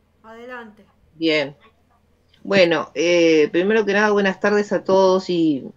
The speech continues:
Speaker 2: contar un poco, agradecer la invitación a, a este debate de ideas que siempre es bueno, me parece que es importante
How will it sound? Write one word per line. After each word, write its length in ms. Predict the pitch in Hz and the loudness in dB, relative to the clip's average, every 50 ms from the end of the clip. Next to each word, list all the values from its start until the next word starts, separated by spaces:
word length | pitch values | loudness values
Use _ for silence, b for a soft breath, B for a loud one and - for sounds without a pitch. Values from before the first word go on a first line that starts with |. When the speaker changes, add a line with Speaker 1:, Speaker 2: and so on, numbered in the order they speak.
| _ _ | _ _
Speaker 2:
contar 320 | - 160 151 156 165 180 196 | -4 -2 -2 0 0 0 0
un 140 | 190 180 | -2 -2
poco, 880 | - 185 185 170 - 170 175 170 160 151 143 135 127 120 120 113 104 104 | -2 -2 -2 -2 0 2 4 4 6 6 6 4 4 4 2 0 0 0
agradecer 460 | 117 131 135 143 151 147 - 190 196 | 0 0 2 0 0 2 2 0 2
la 120 | 202 202 185 | 2 2 0
invitación 1000 | 156 143 143 - 151 143 - - - 170 175 196 220 262 - - - - - - - - _ _ _ - - - | 0 -2 -4 -2 -4 -4 -2 0 2 2 2 2 2 0 -4 -8 -10 -18 -20 -20 -20 -20 _ _ _ -20 -16 -14
a, 380 | 104 104 101 98 - - - _ - - - _ _ _ _ B B B B B B B B B B - - - - - - - | -12 -12 -12 -12 -12 -14 -18 _ -18 -18 -18 _ _ _ _ B B B B B B B B B B -20 -18 -16 -14 -12 -8 -4
a 100 | 135 156 | -4 -4
este 160 | - - 185 | 0 2 2
debate 360 | 170 160 151 160 165 165 175 | 4 4 4 2 2 2 2
de 120 | 165 156 | 2 2
ideas 340 | 151 151 156 170 180 196 190 | 2 2 2 2 2 0 0
que 100 | - 160 | -4 -8
siempre 340 | 160 185 185 185 170 170 165 | -4 -4 -4 -4 -2 -4 -4
es 80 | 165 151 | -4 -2
bueno, 480 | 151 170 175 175 175 185 202 262 - _ - - | 0 0 0 0 0 -2 -6 -8 -10 _ -16 -10
me 140 | - 139 113 | -8 -8 -8
parece 680 | - 131 120 131 143 - - 156 143 135 123 - - _ _ | -6 -4 -6 -6 -6 -6 -6 -6 -6 -6 -8 -10 -14 _ _
que 200 | 135 135 139 143 | -4 -2 -2 -2
es 120 | 143 - | -2 -4
importante 840 | 165 156 143 - 131 - - - 156 160 151 151 - 165 175 208 | -8 -8 -4 -4 -4 -2 -2 0 0 0 -2 -2 -2 -2 -2 -2